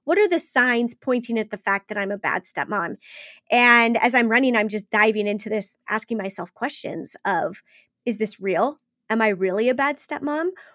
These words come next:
Or is this my, what I'm perceiving? Is this what other people are telling me?" And then by the end of my run, I was like, "All right, here's the new story that I'm gonna tell myself." Every time those thoughts of "you're a bad stepmom" creep into your,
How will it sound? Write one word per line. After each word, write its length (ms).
Or 680
is 120
this 220
my, 180
what 240
I'm 140
perceiving? 600
Is 160
this 180
what 160
other 140
people 300
are 80
telling 360
me?" 240
And 600
then 420
by 180
the 100
end 100
of 60
my 120
run, 180
I 20
was 100
like, 180
"All 100
right, 200
here's 320
the 120
new 320
story 680
that 80
I'm 140
gonna 180
tell 200
myself." 440
Every 300
time 380
those 200
thoughts 440
of 340
"you're 160
a 40
bad 280
stepmom" 580
creep 420
into 380
your, 340